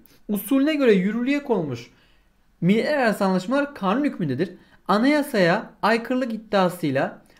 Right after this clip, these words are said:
Anayasa Mahkemesi'ne iptal davası açılamaz. Peki bu madde, bu milletler arası anlaşma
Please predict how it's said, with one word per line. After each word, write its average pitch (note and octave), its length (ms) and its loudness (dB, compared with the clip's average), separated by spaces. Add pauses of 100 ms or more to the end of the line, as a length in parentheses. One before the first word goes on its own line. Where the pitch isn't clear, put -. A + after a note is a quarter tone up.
Anayasa B3+ 400 0
Mahkemesi'ne F#3 420 -2
iptal A3 320 -2
davası E3 420 4
açılamaz. F#3+ 580 0 (1080)
Peki D#3 800 0 (500)
bu C4+ 340 2
madde, E3+ 800 0 (280)
bu A3 140 0
milletler F#3 500 2
arası D#3+ 380 -2
anlaşma C#3+ 720 -4